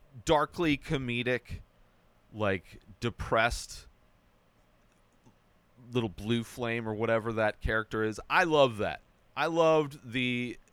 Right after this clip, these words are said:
dark humor of that. I loved how that character was so happy to finally die. Uh,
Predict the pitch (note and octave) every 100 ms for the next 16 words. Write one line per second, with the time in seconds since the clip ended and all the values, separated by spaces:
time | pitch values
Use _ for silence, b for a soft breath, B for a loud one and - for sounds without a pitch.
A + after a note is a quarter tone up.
0 | - B2+ A#2+ C3 A#2+ - A#2+ A2+ A2+ G2+
1 | G2 G#2+ G#2 G2+ G2 - A#2+ A#2+ A#2+ A#2
2 | A2+ A#2+ - G2+ G#2+ G#2+ A2 G2+ G#2 F#2+
3 | - A2 G2+ G2 - G2 F#2+ F#2+ b b
4 | b b G2+ G#2 G2 F#2+ F2+ F2+ - -
5 | _ _ _ _ - - C#3 C3 A#2 A#2+
6 | A2 B2+ A2+ G#2+ - G#2+ - G#2 G#2 G#2
7 | G2 F2+ F2+ F2+ F2+ F#2 - b b b
8 | - F#2 F2 E2 D#2